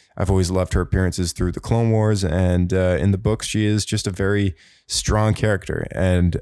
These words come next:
um, it's, it's really cool to see more, uh, stories coming out about her. Uh, E K Johnston did write the Ahsoka novel, uh, a few years back, uh, so,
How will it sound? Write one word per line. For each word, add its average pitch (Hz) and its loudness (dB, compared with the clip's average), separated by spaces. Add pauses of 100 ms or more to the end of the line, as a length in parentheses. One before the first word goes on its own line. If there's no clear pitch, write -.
um, 85 -2 (540)
it's, - -2
it's - 0
really 139 0
cool 160 2
to 82 -2
see 98 0
more, 98 2
uh, 92 -2 (260)
stories 101 -2 (220)
coming 98 0
out 95 2
about 95 0
her. 113 -2 (480)
Uh, 95 2
E 120 0
K 120 0
Johnston 110 0
did 104 -2
write 107 0
the 104 0
Ahsoka 107 0
novel, 107 0 (360)
uh, 98 2
a - -
few 107 0
years 101 2
back, 95 0 (140)
uh, 92 0
so, 92 0